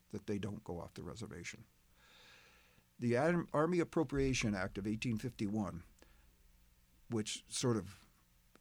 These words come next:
g-, became the, the guideline, provided the guidelines for a reservation, said Indians could no, not leave their reservation without permission.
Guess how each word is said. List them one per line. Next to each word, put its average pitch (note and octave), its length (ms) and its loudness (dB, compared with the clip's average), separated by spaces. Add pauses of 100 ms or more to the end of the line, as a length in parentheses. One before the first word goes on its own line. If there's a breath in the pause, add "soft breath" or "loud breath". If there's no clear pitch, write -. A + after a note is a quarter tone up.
(260)
g-, A2 160 -4 (160)
became A2 340 2
the, F#2 360 0
the E2+ 320 -4 (280)
guideline, A2 500 -2
provided A2 380 0
the G2+ 140 -2
guidelines F#2+ 300 0
for G2+ 140 -2
a F2+ 40 0
reservation, G2+ 680 -2 (400 soft breath)
said A#2 180 0
Indians D3 420 2
could A2 160 -2
no, G#2+ 220 2
not G#2+ 220 -2
leave G2 160 -4
their G2 120 -2
reservation F#2+ 600 -4
without F2+ 240 -6
permission. G#2 380 -6